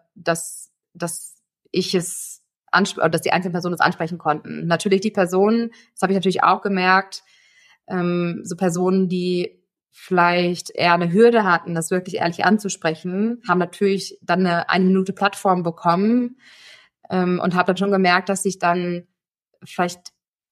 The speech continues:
äh, Menschen, die dann da einfach noch eine ganz andere Hemmschwelle haben, noch schwerer mit tun, weil sie auf einmal dann im Spotlight sind und was sagen müssen. Und ich habe einfach versucht, dass es vielleicht, es geht nochmal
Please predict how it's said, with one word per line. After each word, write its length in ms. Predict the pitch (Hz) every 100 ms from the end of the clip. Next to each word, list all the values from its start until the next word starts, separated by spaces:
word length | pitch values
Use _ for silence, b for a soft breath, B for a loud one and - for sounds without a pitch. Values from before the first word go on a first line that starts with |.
| _ _ -
äh, 140 | - - -
Menschen, 680 | 196 180 185 - 185 180
die 260 | 170 180 175
dann 260 | 175 175 170
da 540 | 170 170 170 170 175
einfach 360 | - - 180 180
noch 80 |
eine 160 | 180 170
ganz 180 | 175 190
andere 240 | - 180
Hemmschwelle 1040 | 165 170 226 247 247 - - - 165 165 160
haben, 400 | 165 170 208 208
noch 160 | 185
schwerer 720 | - - _ - 185 202 196
mit 200 | 180 165
tun, 640 | - - 175 196 233 262 226
weil 180 | 170 165
sie 80 |
auf 80 | 170
einmal 140 | 170 170
dann 120 | 170
im 60 |
Spotlight 440 | 165 190 180 175 160
sind 120 | 170
und 60 | 165
was 140 | 160
sagen 340 | 165 165 165
müssen. 420 | 156 156 160 151 151 _ _ B B B B B B B _
Und 680 | - 170 170 170 165 - - _ _ _ _ _ _
ich 260 | - 185 185
habe 160 | 180 -
einfach 380 | 185 190 - - -
versucht, 440 | - 180 196 208 170
dass 160 | 180
es 60 | 180
vielleicht, 200 | 175 185
es 120 | 175
geht 160 | - 180
nochmal 360 | 180 170 170